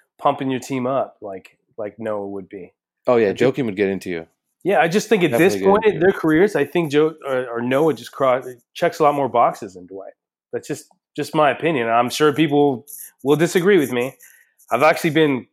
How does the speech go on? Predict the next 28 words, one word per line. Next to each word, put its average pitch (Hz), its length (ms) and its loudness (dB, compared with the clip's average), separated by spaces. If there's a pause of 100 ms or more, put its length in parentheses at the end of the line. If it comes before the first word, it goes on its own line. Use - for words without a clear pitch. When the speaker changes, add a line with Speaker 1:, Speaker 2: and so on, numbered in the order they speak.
(160)
Speaker 1:
quite 185 340 0
surprised 180 500 2
how 151 120 -2
many 151 140 -2
people 147 280 -4
are 123 120 0
on 143 200 2
this - 320 -8 (480)
Dwight 131 300 0 (400)
bandwagon 120 580 -2
all 107 80 -4
of 104 80 -12
a - 20 -10
sudden 117 340 -6
now 110 180 0
that 113 120 -4
it's - 380 -10 (160)
real. 110 420 -4 (560)
Um, 113 460 -2 (1300)
it's - 120 -12
like 170 100 -2
everybody 156 460 2
hated 143 300 0
his 123 140 -6
guts 143 460 -2 (300)
six - 360 -2
months 156 300 0
ago. 104 400 -4